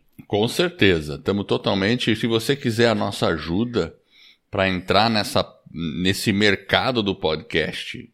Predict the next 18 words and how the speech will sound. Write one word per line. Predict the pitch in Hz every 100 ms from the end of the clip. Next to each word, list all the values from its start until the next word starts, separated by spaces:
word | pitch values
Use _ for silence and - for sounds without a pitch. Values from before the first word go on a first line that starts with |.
| _
e | 90
aprender | 87 92 98 92 82 98
o | 131
marketing | 107 104 120 110 - 101 95
digital | 92 87 92 76 - 80 90 85 - -
que |
você | 87 85 - 107
precisa | - 98 - - 117 113
utilizar | 107 - 87 78 82 85
pra | 85 82
impulsionar | - 87 82 - 73 78
o | 117
seu | - 98
podcast, | 92 78 76 82 -
monetizar | 85 87 87 73 73 78
o | 98
seu | -
podcast, | 90 - - - 107 113 -